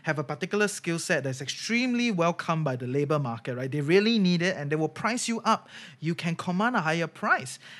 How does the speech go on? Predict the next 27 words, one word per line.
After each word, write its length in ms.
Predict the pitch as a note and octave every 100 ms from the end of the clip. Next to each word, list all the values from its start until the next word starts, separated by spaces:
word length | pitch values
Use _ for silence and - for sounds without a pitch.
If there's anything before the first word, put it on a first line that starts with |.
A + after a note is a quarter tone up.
| -
And 160 | F#3
if 140 | F#3 F#3
you 160 | F#3
really 300 | E3+ G#3+ C4+
become 260 | G3 E3+ F#3+
very 200 | E3 F#3+
skilled 320 | - - F3
at 120 | C3
something, 320 | D#3 D3 F#3
yes, 220 | F#3+ E4 A3+
you 100 | A3
will 100 | G#3+
be 140 | G#3
more 160 | A3+ D4
productive, 480 | A#3 A3 A3+ B3
you 160 | F#3 F3+
will 80 | F3
be 160 | E3
able 160 | F#3 A#3+
to 80 | D#3+
do 220 | C3+ A3+
more 180 | G#3+ -
output 420 | F#3+ - - G3 G3
compared 380 | D3 C#3 E3+
to 100 | -
other 300 | C3+ B2+ C3
people. 500 | C#3 D#4 E4 - A#2